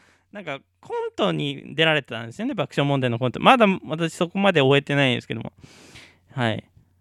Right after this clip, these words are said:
あの、レクラ・アキコが猿っていうところまでは見ましたね。はい。なんですけど、もうちょっとしたら多分、上田が出てくると思いますけども。はい。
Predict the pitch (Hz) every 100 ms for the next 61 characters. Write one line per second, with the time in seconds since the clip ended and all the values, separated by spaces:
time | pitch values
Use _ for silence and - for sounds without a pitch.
0 | _ _ _ - 131 139 170 233 226 240
1 | - 240 143 127 - 180 160 - 139 143
2 | 202 262 254 240 240 247 160 147 139 131
3 | - 131 151 _ _ 139 113 110 _ -
4 | 156 147 151 - 190 131 - - 104 175
5 | 226 226 320 202 - 233 131 127 131 120
6 | 113 - - 139 127 120 117 113 110 -
7 | - 110 104 98 - 202 - - - -
8 | - - - - _ - 113 95